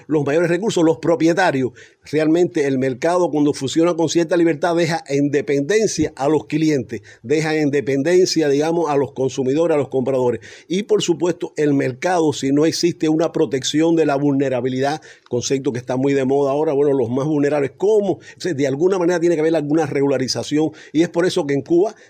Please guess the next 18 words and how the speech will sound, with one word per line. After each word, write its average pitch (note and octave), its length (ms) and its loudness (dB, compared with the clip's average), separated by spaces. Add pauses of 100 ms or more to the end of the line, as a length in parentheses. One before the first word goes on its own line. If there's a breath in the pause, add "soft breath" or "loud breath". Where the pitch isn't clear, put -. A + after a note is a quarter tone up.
tenemos D#3+ 280 -2
que D#3 100 -2
ganar C#3 240 0
en F#3 80 2
cultura, E3+ 440 0
tenemos D#3 340 0
que E3 160 0
avanzar, D3+ 680 0
y G3 80 -2
por D#3 140 -2
supuesto D#3 360 -2
habrá C#3+ 240 0
que D#3+ 60 -2
hacer E3+ 180 0
muchísimas D#3+ 500 0
cosas E3 300 -4
con D3 140 -2
relación D3 400 0